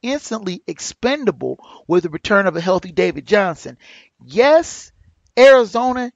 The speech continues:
is a mess on both sides of the ball. Muddled at quarterback, questions on the defensive end.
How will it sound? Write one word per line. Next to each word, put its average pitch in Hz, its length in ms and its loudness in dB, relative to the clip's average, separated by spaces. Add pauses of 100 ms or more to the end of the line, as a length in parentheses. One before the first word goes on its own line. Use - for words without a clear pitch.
is 202 160 0
a 165 80 0
mess 208 540 -4
on 170 180 -8
both 240 240 2
sides 233 360 -2
of 196 40 -8
the 185 60 -8
ball. 165 540 2 (220)
Muddled 247 460 4
at 202 140 0
quarterback, 143 640 -2 (160)
questions 254 560 0
on 208 80 -2
the 190 80 -8
defensive 160 640 -10
end. 123 240 -20